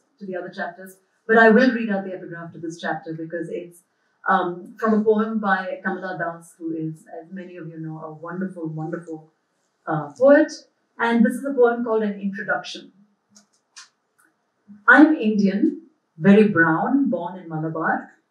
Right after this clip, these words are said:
I speak three languages, write in two, dream in one."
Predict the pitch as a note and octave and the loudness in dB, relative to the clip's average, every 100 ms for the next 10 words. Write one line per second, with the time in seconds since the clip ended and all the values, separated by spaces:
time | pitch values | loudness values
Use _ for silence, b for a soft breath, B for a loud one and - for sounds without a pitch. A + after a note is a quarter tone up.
0 | _ _ _ _ - G#3 G#3 C4 B3+ - | _ _ _ _ 0 0 0 -2 -4 -4
1 | - B3 A3+ G#3 G#3+ A#3 C4 E4+ - - | -6 -2 0 0 0 -4 0 0 -2 -12
2 | D#3 F3+ G#3 G#3+ G#3 - A3 A#3+ F4 F4+ | -2 2 2 2 2 0 -8 0 2 2
3 | G3 - G#3 G#3+ G3+ D#3+ E3+ D#3+ - | -2 -6 -4 -2 -4 -4 -4 -4 -10